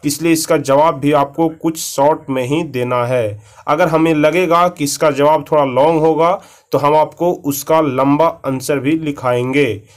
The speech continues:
लेकिन यह सभी क्वेश्चन दो नंबर के पूछे जाते हैं, इसलिए इनमें पचास वर्ड से अधिक आपको नहीं लिखना रहता है। तो चलिए, फिर से हम लोग दूसरे क्वेश्चन को देखेंगे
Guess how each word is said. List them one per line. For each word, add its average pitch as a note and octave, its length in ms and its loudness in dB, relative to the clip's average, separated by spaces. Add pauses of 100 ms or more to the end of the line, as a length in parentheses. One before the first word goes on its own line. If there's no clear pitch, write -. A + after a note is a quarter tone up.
(140)
लेकिन D3 220 2
यह E3+ 100 4
सभी E3 280 0
क्वेश्चन E3+ 360 -2
दो C3+ 200 0
नंबर E3 300 2
के E3 100 -6
पूछे D#3+ 340 -4
जाते D#3 340 0
हैं, F3+ 260 0 (300)
इसलिए F3 600 0 (220)
इनमें E3+ 340 0
पचास E3 500 0
वर्ड D#3 240 0
से D#3+ 380 -4
अधिक C#3+ 460 -6
आपको D3+ 540 -4 (220)
नहीं D#3+ 300 0
लिखना D3+ 300 -2
रहता A2+ 360 -2
है। G#2 280 -12 (280)
तो - 80 -10
चलिए, C3+ 460 0 (920)
फिर F#3+ 140 0
से F#3 180 -2
हम E3 180 2
लोग E3 260 0
दूसरे D#3 340 -2
क्वेश्चन D#3 420 -2
को D#3 120 -2
देखेंगे D#3+ 640 0